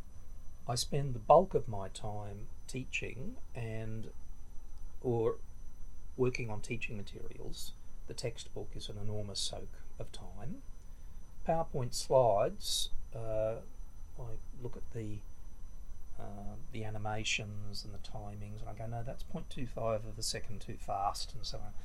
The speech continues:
"Or that arrow needs to be moved two pixels," that type of stuff. And of course, students don't notice or appreciate that. I've never had anyone say, "Look, uh, your pixel work is the best in the business."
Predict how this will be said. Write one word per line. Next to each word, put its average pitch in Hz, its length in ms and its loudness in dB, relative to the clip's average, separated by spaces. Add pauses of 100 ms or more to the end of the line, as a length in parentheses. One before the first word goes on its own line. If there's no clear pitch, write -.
(120)
"Or 123 60 -4
that 113 160 -2
arrow 110 320 4
needs 104 280 -2
to - 60 -8
be 98 80 0
moved 101 320 -2
two - 160 -2 (100)
pixels," - 540 -2
that - 180 6
type - 280 0
of 113 200 -2 (400)
stuff. - 520 -4 (680)
And 117 440 0
of 120 100 -2
course, 131 180 0
students 113 400 -2
don't 107 220 -2 (160)
notice 110 420 -2
or 110 80 0
appreciate - 720 0
that. 110 180 -2
I've 113 180 -2
never 131 220 2
had 107 180 0
anyone 98 420 -2
say, 104 320 0
"Look, 101 260 0
uh, 110 60 4
your 101 240 0 (100)
pixel 117 320 -2
work 98 280 -2
is - 120 -4
the - 100 -2
best - 280 -2
in 101 80 -4
the 104 60 -4
business." - 640 0